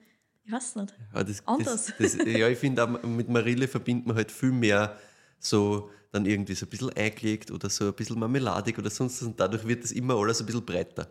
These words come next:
Speaker 1: Ja.
Speaker 2: Also ich hab auch so, ja, Ringlotten und so, weil das halt alles sehr ins Zitrische geht schon in der Nase, finde ich.
Speaker 1: Ja, genau. Das Zitrische hast du eh schon angesprochen jetzt.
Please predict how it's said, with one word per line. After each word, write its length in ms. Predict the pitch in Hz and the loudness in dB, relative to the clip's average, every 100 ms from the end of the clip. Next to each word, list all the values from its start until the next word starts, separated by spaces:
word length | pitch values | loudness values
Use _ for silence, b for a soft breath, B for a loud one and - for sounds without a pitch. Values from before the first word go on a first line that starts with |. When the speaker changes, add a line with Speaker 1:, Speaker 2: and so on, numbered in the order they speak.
| - | -6
Speaker 1:
Ja. 220 | 196 - b b b b | -6 -8 b b b b
Speaker 2:
Also 280 | 107 110 107 - | 2 2 0 -2
ich 140 | 120 | 0
hab 100 | 120 | 4
auch 180 | 95 98 | 4 4
so, 320 | - 120 107 - _ | 4 0 -2 -6 _
ja, 180 | 104 110 | -2 -2
Ringlotten 640 | 113 110 104 101 113 - | 0 -2 0 -2 0 -2
und 100 | 123 | -2
so, 140 | 110 101 | 0 -2
weil 80 | 95 | -2
das 160 | - | -2
halt 160 | 110 - | -4 -2
alles 320 | 104 - - | -2 -2 -2
sehr 360 | 101 101 107 B B B B - 95 | 2 2 2 B B B B 0 2
ins 240 | 110 - | 2 0
Zitrische 500 | - - - 117 - 110 | 0 0 2 2 2 0
geht 200 | 92 - | 0 2
schon 100 | 95 | 0
in 60 | |
der 80 | 90 | 0
Nase, 300 | 85 90 92 | -2 -4 -6
finde 240 | 90 82 | -6 -6
ich. 60 | 82 | -6
Speaker 1:
Ja, 120 | 214 | -8
genau. 260 | - 185 185 | -8 -10 -10
Das 180 | 190 - | -8 -6
Zitrische 400 | 247 247 233 220 | -6 -10 -10 -10
hast 140 | 196 | -10
du 20 | |
eh 60 | 226 | -10
schon 120 | 226 | -10
angesprochen 540 | 214 208 - 202 202 190 | -8 -10 -10 -14 -12 -12
jetzt. 360 | 190 - - | -8 -10 -10